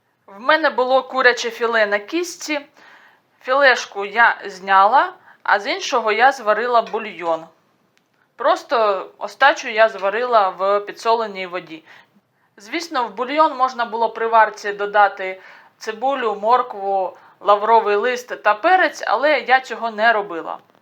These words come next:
Тепер відділяємо м'ясо від кістки і м'ясо назад кидаємо в кастрюлю. Я спеціально так обрізала філе, щоб на кістці залишилось доволі багато м'язка.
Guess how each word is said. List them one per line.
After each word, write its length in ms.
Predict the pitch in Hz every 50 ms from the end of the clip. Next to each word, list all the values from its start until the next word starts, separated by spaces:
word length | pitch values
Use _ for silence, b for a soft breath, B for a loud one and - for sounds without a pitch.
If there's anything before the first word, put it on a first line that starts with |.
| _ _ _ _ _ _ _ _ _ _ _ _ _ _ _ _
Тепер 340 | - - - - 370 349 320
відділяємо 720 | 247 277 220 208 247 262 254 247 233 208 202 196 196 196
м'ясо 480 | 202 214 226 226 214 202 - - 208 190
від 220 | 196 247 247 -
кістки 540 | - - 392 403 415 415 403 - 349 349 330 330 - _ - _ _ - - - - _ _ _ _ _ _ _ _ _ _ _ _ _ _ _ _
і 120 | - 285 311
м'ясо 420 | 311 262 269 277 311 302 - 269
назад 340 | 240 233 214 214 254 254 254
кидаємо 440 | - 247 196 214 214 214 208 202 196
в 100 | 190 -
кастрюлю. 580 | - 202 202 - - 180 175 170 160 156 175 180 _ _ _ _ _ _ _ _ _ _ _ _ _ _ _ _ _ _ _ _ _ b b b b b b b b
Я 160 | 214 220 247
спеціально 640 | 233 - - 294 - - 302 269 247 226 214 208 202
так 240 | 202 - 208 208 208
обрізала 560 | 214 196 202 208 202 196 208 202 202 196 196
філе, 460 | 190 - - 214 220 247 302 339 359 370 B B B B B
щоб 280 | - - 220 208 190
на 100 | 202 214
кістці 400 | 208 - 277 320 - - - 233
залишилось 640 | 214 190 208 202 214 247 254 - 262 226 214 208 202
доволі 360 | 185 202 190 190 220 233 226
багато 440 | 208 190 202 196 214 208 202 - 214
м'язка. 640 | 208 202 202 196 190 190 - - _ - 156 147